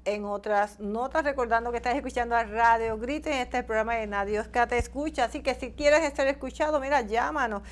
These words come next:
para que hagan una cita, para que estés aquí con nosotros. Oye, y en otras notas, ¿verdad? Eh, para el día de hoy, para ti que estás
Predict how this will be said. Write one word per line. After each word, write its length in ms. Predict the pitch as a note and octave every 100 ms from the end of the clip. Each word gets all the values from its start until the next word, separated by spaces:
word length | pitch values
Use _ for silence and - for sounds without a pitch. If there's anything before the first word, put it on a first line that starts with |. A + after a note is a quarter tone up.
| - -
para 220 | G#3+ G3+
que 80 | G#3+
hagan 240 | G#3+ C#4
una 220 | D4+ C4+
cita, 420 | - D#4 - B3
para 220 | A#3+ G3+ F#3+
que 80 |
estés 240 | F#3+ A3+ A#3+ -
aquí 340 | F#3+ C4+ C#4 - - - -
con 360 | A3 A#3+ B3
nosotros. 840 | A#3+ A#3+ A#3 G#3+ F#3+ - E3+ F#3+ - - - - - - - - - - -
Oye, 400 | C#4+ D#4 C#4+ C#4
y 180 | B3 B3
en 200 | A#3 A#3+ -
otras 640 | C#4 D#4+ D#4+ D#4 C#4 -
notas, 600 | A#3 B3 B3+ D4 D4 G#3+
¿verdad? 460 | G3+ G3 G3+ A#3+ D#4 - -
Eh, 720 | G#3+ G#3 G3+ G3 F#3 F3+ E3 - - - - - -
para 460 | - G#3 G3+ G3 -
el 440 | G3+ G#3 G3 G3 F3
día 280 | A#3 C4 C4
de 120 | A#3
hoy, 160 | B3+
para 480 | F#3 G#3+ G3+ F#3 F3 F3
ti 240 | A#3 A#3
que 120 | - F#3+
estás 520 | F#3+ G#3 G#3+ A#3